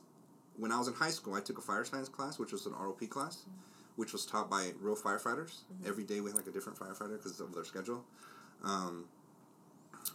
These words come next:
Speaker 1: and then, uh, that led me to being an explorer in the fire department down in Chula Vista. And so, like, that was the ultimate, "Hey, I just saw this last <laughs> night on a ride-along, and I'm learning about it in class."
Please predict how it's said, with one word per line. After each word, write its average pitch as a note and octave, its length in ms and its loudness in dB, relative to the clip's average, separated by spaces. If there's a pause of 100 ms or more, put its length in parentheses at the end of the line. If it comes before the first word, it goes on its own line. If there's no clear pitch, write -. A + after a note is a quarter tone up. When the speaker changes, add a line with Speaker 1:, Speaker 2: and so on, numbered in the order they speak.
Speaker 1:
and A2 220 2
then, G#2 180 6
uh, G2 300 4 (760)
that A2+ 260 8
led A#2 160 6
me A#2 120 4
to - 160 -2
being A2+ 180 2
an G#2 100 2
explorer A#2 460 4 (400)
in G#2 60 0
the G#2 60 2
fire A#2+ 180 6
department C3+ 520 2
down G#2 160 4
in G2 60 0
Chula G#2+ 180 2
Vista. C3 340 2 (640)
And G2+ 720 4
so, - 280 4
like, G2 320 6
that C3 160 10
was A2+ 100 2
the G#2+ 160 -2
ultimate, A2 460 0 (100)
"Hey, A#2+ 220 4
I C3 120 8
just C#3+ 300 0
saw A2 180 4
this C#3+ 220 2
last D#3 260 2
<laughs> D3 80 2
night D#3+ 300 2
on A2 160 2
a G2 80 4
ride-along, D#3+ 640 4 (560)
and A2 160 4
I'm A#2+ 120 6
learning B2+ 260 6
about A2 220 8
it G#2 100 6
in F#2+ 140 0
class." F2+ 480 -8